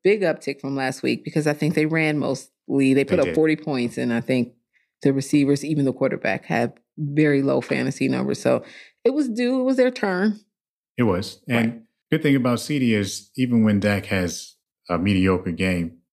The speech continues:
Speaker 2: usually any passes that he does complete are coming his way. So he's a solid week-to-week performer. Also had a great week, uh, Davante Adams in the loss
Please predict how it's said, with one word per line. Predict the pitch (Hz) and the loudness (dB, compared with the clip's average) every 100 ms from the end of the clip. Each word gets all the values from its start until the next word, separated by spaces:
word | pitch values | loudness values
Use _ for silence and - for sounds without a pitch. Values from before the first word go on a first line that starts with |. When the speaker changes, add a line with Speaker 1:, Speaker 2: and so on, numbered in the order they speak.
| - | 0
Speaker 2:
usually | 117 113 101 92 90 - _ _ | 2 2 0 -2 -4 -12 _ _
any | 110 110 | 0 0
passes | - 101 95 95 87 | 0 -2 -2 -4 -6
that | 87 | -6
he | 82 | -4
does | 92 90 | -4 -4
complete | - 80 90 80 78 - | -8 -6 -4 -4 -8 -10
are | 80 | -8
coming | - 85 80 | -4 -2 -2
his | 80 78 | -4 -2
way. | 82 73 - _ _ _ - | -2 -2 -8 _ _ _ -6
So | 87 80 | -2 0
he's | 82 87 | 0 0
a | 80 76 - _ _ _ | 0 -2 -8 _ _ _
solid | - 107 92 82 | -4 -2 -2 -2
week-to-week | 90 87 87 85 - | -4 -4 -4 -6 -6
performer. | 85 - 95 92 90 - _ _ _ _ _ | -6 0 2 2 0 -6 _ _ _ _ _
Also | 101 101 110 | -4 -2 0
had | 101 98 | 0 -2
a | |
great | 92 107 104 | 0 -2 -2
week, | 104 107 104 - 101 | 0 -2 -2 -6 0
uh, | 95 90 87 | 2 2 0
Davante | 87 98 101 101 95 | -2 0 0 0 0
Adams | 98 101 101 - - | 0 0 -4 -8 -4
in | 95 | -2
the | 87 | 2
loss | 95 101 98 - - - | 2 0 -2 -10 -14 -18